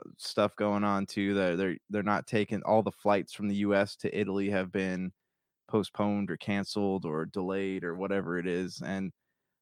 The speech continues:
yeah, I mean, they're taking all the precautions, but who knows, a few months from now, like, this whole thing could be,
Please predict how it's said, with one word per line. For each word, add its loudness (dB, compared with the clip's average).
yeah, 4
I 4
mean, 2
they're 2
taking 0
all 4
the 2
precautions, 0
but 4
who 0
knows, 2
a -2
few 0
months 0
from -2
now, 2
like, 2
this -2
whole 2
thing -2
could -4
be, 0